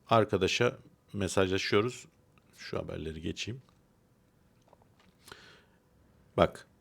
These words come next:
bunu söyledim. Hemen yayın yasağı gelir diye. Kartalkaya yangınına ilişkin yayın yasağı. Bir habere Türkiye'de yayın yasağı geliyorsa o nedir? Orada A K P'nin sorumluluğu var demektir.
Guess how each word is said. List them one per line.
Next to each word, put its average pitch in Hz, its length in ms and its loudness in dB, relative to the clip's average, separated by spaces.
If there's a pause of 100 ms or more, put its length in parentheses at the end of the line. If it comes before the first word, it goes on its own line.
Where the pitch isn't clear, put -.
(120)
bunu 127 240 -4
söyledim. 76 480 -2 (760)
Hemen 113 260 -2
yayın 107 220 0
yasağı 85 320 -4
gelir 71 340 -10
diye. 85 200 -8 (520)
Kartalkaya 123 720 2
yangınına 90 600 -2
ilişkin 117 440 -8
yayın 90 220 -4
yasağı. 67 300 -18 (1160)
Bir 120 320 2
habere 87 440 0
Türkiye'de 87 440 -4
yayın 95 360 0
yasağı 95 360 -4
geliyorsa 90 440 -6
o 135 140 -2
nedir? 82 260 -6 (220)
Orada 110 400 -4
A 90 180 0
K 85 220 -6
P'nin 104 320 -10
sorumluluğu 104 920 0
var 92 280 4
demektir. - 640 -10